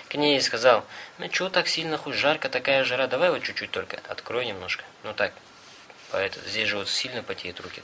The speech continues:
немножко открой, и нормально будет». И действительно так. Уже в следующий раз шила и говорит: «Да чё это я так, так сделала?» Потом шайтан подошёл, сказал: «Здесь тоже ходят, заплетается платье, морается, субхана, сколько проблем, мыть надо» и так далее. И потом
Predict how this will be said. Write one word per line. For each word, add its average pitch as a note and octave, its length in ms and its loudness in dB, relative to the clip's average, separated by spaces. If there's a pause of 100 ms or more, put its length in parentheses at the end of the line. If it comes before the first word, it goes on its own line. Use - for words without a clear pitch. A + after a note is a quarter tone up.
(160)
немножко F#2 380 -6 (420)
открой, B2 440 0
и - 40 -4
нормально F2+ 420 -4
будет». - 200 -16
И - 80 -6
действительно B2+ 460 -4
так. F#2 200 -2 (220)
Уже G#2+ 180 -2
в G#2+ 40 0
следующий A2 340 4
раз G#2+ 160 8
шила C3 260 4
и G2 40 -4
говорит: F#2 200 -8
«Да F#2+ 100 -4
чё - 200 -4
это A#2 180 -4
я F2 60 -4
так, E2+ 160 -6 (220)
так F2 180 -6
сделала?» F2 340 -6 (460)
Потом D#3+ 240 4
шайтан C#3+ 320 4
подошёл, B2+ 340 2
сказал: A2 240 0
«Здесь C3 160 0
тоже D3 260 2
ходят, C#3+ 300 4
заплетается A#2 560 2
платье, G#2+ 320 -2
морается, A2 420 0
субхана, G2+ 280 -6
сколько C3+ 260 -2
проблем, G#2 400 0
мыть G#2+ 240 -4
надо» G2+ 220 -4
и F#2+ 40 -6
так F#2+ 160 -8
далее. G2+ 220 0
И - 20 -8
потом G2+ 300 -4